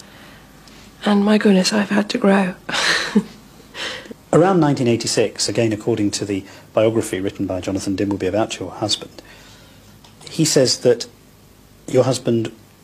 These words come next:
Speaker 2: renewed his relationship with Missus Camilla Parker Bowles.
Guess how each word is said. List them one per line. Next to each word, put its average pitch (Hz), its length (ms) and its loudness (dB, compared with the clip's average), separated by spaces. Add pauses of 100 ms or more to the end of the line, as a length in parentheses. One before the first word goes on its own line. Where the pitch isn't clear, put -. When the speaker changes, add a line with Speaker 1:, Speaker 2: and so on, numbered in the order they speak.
(140)
Speaker 2:
renewed 123 540 4
his 110 240 0
relationship 110 680 0 (400)
with 110 220 -2
Missus - 240 -2
Camilla 113 300 -2
Parker 101 320 -6
Bowles. 101 560 -2